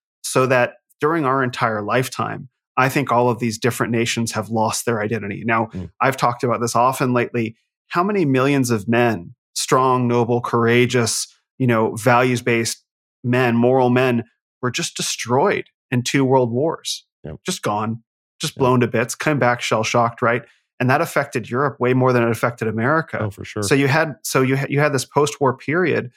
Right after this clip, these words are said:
Speaker 1: that America was riding high, kings of the world, through the fifties and, and, and sixties. But at the same time, you had the Frankfurt School. You had the cultural Marx-, Marxists fleeing Germany, coming to the United States. This is documented, thinking, "How can we
Speaker 2: Yep.
Speaker 1: destroy this country from within?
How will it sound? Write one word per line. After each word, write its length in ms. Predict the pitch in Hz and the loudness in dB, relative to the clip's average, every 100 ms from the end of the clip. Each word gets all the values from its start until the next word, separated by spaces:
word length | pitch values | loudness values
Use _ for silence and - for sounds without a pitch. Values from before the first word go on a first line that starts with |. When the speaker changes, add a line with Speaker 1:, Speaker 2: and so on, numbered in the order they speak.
| _ _ | _ _
Speaker 1:
that 100 | 143 | 0
America 440 | 123 113 151 185 135 | 2 2 2 0 -2
was 180 | 120 107 | -4 -2
riding 340 | 123 131 123 | 0 2 -2
high, 420 | 113 123 120 120 - _ _ | 0 0 0 -2 -6 _ _
kings 300 | 156 139 120 | -2 -2 0
of 60 | 117 | -2
the 80 | 110 | 0
world, 420 | 127 185 117 - | 2 2 0 -2
through 100 | 117 | -4
the 60 | 110 | -2
fifties 520 | 123 - 120 117 110 | -4 -2 -2 -2 -2
and, 180 | 117 107 | -6 -4
and, 200 | 113 113 - | -4 -4 -4
and 180 | 113 | -6
sixties. 460 | - - - 127 117 _ _ _ | -2 -4 0 -2 -4 _ _ _
But 80 | 160 | -2
at 80 | |
the 60 | 160 | -2
same 260 | - 165 156 | 0 0 0
time, 360 | - 175 196 | 0 0 0
you 120 | 147 143 | -2 -2
had 240 | 143 143 127 _ | 0 -2 -6 _
the 80 | 131 | -6
Frankfurt 540 | - 170 190 - 104 | -2 -4 -4 -8 -8
School. 440 | - - 113 - _ _ _ | -10 -6 -8 -8 _ _ _
You 60 | 147 | -2
had 80 | 151 | 0
the 60 | |
cultural 440 | 147 170 165 - 127 | 0 0 0 0 2
Marx-, 480 | 123 147 170 147 131 | 2 0 0 -6 -2
Marxists 460 | 139 156 - 123 - | 0 0 -2 -4 -4
fleeing 420 | - 147 170 175 | -2 0 2 2
Germany, 520 | 135 113 110 113 123 _ _ _ | 2 0 -2 -4 -6 _ _ _
coming 320 | - 160 196 185 | -2 0 2 0
to 80 | |
the 80 | 143 | 0
United 320 | 127 107 98 | 2 2 -2
States. 340 | - - 113 - | -6 -4 -4 -4
This 160 | 113 | -4
is 100 | 156 | -2
documented, 600 | 135 113 110 123 120 139 | 0 0 0 0 0 -2
thinking, 360 | - 147 147 127 _ _ | -2 0 0 -2 _ _
"How 160 | - 180 | -2 -2
can 160 | 180 196 | 0 0
we 80 | |
Speaker 2:
Yep. 60 | 170 | 0
Speaker 1:
destroy 400 | 139 - 139 135 | -2 -2 0 0
this 140 | 127 | 0
country 340 | - 127 123 131 | -2 -4 -2 -4
from 200 | - 131 | -2 0
within? 380 | 143 220 135 | 0 -2 -4